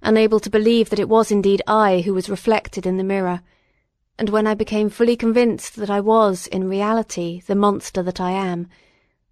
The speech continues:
I was filled with the bitterest sensations of despondence and mortification. Alas,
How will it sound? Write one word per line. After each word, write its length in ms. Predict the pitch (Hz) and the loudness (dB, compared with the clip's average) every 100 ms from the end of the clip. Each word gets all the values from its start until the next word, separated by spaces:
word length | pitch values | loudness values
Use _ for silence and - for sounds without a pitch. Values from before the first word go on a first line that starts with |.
| - | -6
I 80 | |
was 180 | 208 185 | -6 -4
filled 380 | - 220 202 190 | -6 -2 -2 -2
with 140 | 202 | -6
the 80 | 190 | -8
bitterest 640 | 190 202 - 202 175 - | -4 -6 -4 -8 -8 -10
sensations 800 | - 185 180 190 190 180 180 175 175 | -6 -2 -2 0 0 0 -2 -2 -4
of 80 | |
despondence 880 | - 165 - 185 185 175 165 160 - | -8 -10 -4 -2 -2 -2 -4 -6 -8
and 180 | 175 165 | -8 -4
mortification. 1040 | 190 185 170 175 175 185 180 170 165 156 - _ _ _ _ _ _ _ _ _ _ | 0 0 -2 -8 -6 -4 -4 -4 -8 -10 -14 _ _ _ _ _ _ _ _ _ _
Alas, 680 | - 180 175 170 170 - - | -10 -8 -6 -8 -12 -16 -20